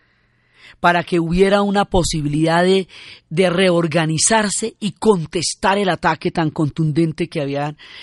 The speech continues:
que habían hecho las fuerzas de Hitler durante la Guerra Relámpago. Por eso estaban desfilando allá.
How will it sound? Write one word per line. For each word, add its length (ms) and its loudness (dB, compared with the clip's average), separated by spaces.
que 120 -2
habían 260 2
hecho 220 0
las 160 -2
fuerzas 320 -4
de 120 -4
Hitler 280 -4
durante 340 -6
la 80 -4
Guerra 280 -6
Relámpago. 680 -10
Por 180 2
eso 180 -2
estaban 420 2
desfilando 500 -2
allá. 280 -4